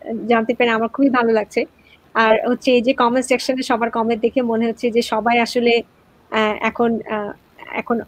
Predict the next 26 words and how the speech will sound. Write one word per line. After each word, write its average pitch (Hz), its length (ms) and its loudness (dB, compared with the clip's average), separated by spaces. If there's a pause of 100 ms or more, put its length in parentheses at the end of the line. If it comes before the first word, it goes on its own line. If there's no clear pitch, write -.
অনেক 294 360 4
উৎসাহ 226 560 2
জানতে 220 360 2
চায়, 214 300 2
সবাই 226 300 2
আগে 220 280 0
থেকে 247 220 0
নিজেদের 226 400 2
career 214 320 2
plan 214 260 -4
করছেন। 208 380 -8 (400)
তো 233 60 2
আমার 220 220 2
মনে 226 220 2
হয় 240 200 2
এটা 226 120 2
একটা 226 160 -2
খুবই 330 280 4
ভালো 240 280 4
sign। 220 460 -2 (440)
আহ, 220 260 0 (120)
সবাই 226 340 2
এখন, 220 400 -2 (240)
সবাই, 233 440 4 (300)
আপনারা 240 300 2
সবাই, 247 520 2